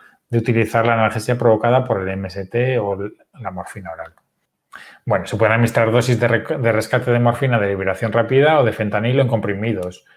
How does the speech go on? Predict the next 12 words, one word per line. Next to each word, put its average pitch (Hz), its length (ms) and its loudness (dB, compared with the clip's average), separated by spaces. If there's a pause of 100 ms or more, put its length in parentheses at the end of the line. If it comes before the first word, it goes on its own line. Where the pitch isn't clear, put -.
(100)
que 110 140 -8
se - 60 -12
llaman 107 280 0
Enactic, 87 480 -12
¿vale? 120 240 -4
También 92 280 -4
existe 95 580 -8 (480)
eso, 95 420 2
ese 92 220 -4
tipo 92 260 -2
de 90 280 2
fentanilo. 165 800 2